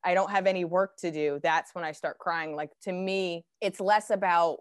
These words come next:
where it is and more about the state of mind I'm in. I'm constantly in work mode. I'm constantly moving. And then when I sit down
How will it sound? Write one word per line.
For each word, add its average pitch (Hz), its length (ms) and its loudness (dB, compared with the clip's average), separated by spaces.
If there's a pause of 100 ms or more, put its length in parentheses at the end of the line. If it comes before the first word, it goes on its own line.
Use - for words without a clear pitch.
where 175 380 2
it 202 100 2
is 247 260 4
and 180 220 -4
more 170 200 2
about 160 420 0
the 156 80 -4
state 160 340 -4
of 147 80 -4
mind 151 300 -4
I'm 135 180 -8
in. 135 220 -14
I'm 160 120 -8
constantly 180 500 -8
in 175 100 -4
work 165 220 -2
mode. 165 200 -4
I'm 151 140 -10
constantly 165 480 -8
moving. 156 420 -6 (260)
And 165 100 -6
then 165 100 -2
when 151 80 -4
I 147 80 -6
sit - 360 -2
down 156 480 -4